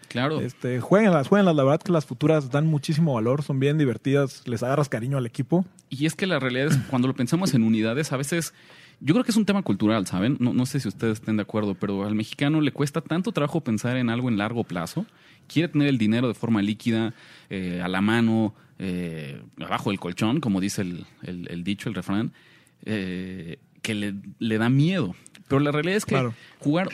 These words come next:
Speaker 1: una unidad, da lo mismo jugarla. O sea, jue-, si en un, una temporada, ¿cuántas unidades les gusta que pongamos en riesgo?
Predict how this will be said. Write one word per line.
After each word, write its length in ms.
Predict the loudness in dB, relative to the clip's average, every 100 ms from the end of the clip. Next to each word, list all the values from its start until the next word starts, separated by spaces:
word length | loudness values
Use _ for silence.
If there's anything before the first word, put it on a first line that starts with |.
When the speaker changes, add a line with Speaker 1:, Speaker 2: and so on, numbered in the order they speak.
| 4
Speaker 1:
una 140 | 4
unidad, 420 | 4 4 2 0
da 180 | 0 0
lo 100 | 2
mismo 240 | 2 2 -2
jugarla. 560 | -2 -2 0 -2 -2 -6 -10
O 20 |
sea, 120 | -4
jue-, 120 | -2 -2 -8
si 160 | -8 -2
en 80 | 0
un, 180 | 0 0
una 180 | -2 -2
temporada, 420 | -2 0 0 0
¿cuántas 340 | -2 -2 0
unidades 240 | 2 2 2
les 100 | 0
gusta 220 | -2 -4
que 80 | -4
pongamos 380 | -2 -2 -2 -2
en 100 | -4
riesgo? 240 | -6 -8